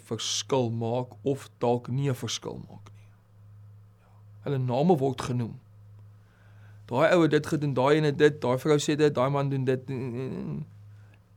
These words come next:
Alles soort ons 'n opinie kan vorm oor iemand. Nehemia is bereid om die name te dokumenteer wat bygedra het tot die werk,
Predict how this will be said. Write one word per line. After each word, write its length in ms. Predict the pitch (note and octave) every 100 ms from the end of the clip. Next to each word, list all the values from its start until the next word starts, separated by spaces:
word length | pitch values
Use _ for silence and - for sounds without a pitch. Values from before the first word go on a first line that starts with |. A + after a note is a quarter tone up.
| - - -
Alles 260 | G#3+ A3
soort 200 | A3 F#3
ons 140 | E3 D#3
'n 80 | D#3
opinie 300 | - C#3+ C3+
kan 180 | A#2+
vorm 300 | A#2+ A#2 G#2+
oor 120 | A2 -
iemand. 280 | - - - - _ - - - - - - - _ - - - -
Nehemia 520 | C3+ B2 D#3 G#3 F3
is 160 | D3+ -
bereid 480 | C3 A#2+ B2 B2 B2+
om 120 | A#2+
die 120 | A#2
name 400 | A#2 A#2+ E3 F#3
te 140 | F3+
dokumenteer 1040 | B2+ B2+ C3+ A#2+ A#2+ B2 - E3 A#2 A2+ - - - - -
wat 140 | - A#2 - - -
bygedra 720 | C3 F3 F#3 G#3+ C#3 A2+ G#2+
het 120 | G#2
tot 120 | - A#2
die 140 | A2+
werk, 420 | A#2 E2 - -